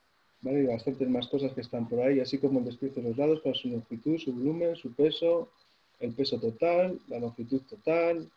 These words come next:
la cantidad de lados. Y,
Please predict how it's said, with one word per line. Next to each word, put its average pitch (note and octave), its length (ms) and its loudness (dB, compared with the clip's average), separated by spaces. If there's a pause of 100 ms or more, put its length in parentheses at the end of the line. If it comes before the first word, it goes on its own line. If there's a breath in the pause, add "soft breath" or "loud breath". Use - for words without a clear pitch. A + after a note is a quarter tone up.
(460)
la A#2+ 120 -16
cantidad A#2 360 -12
de A#2 120 -2
lados. D#3+ 640 4 (1700)
Y, F#3 380 0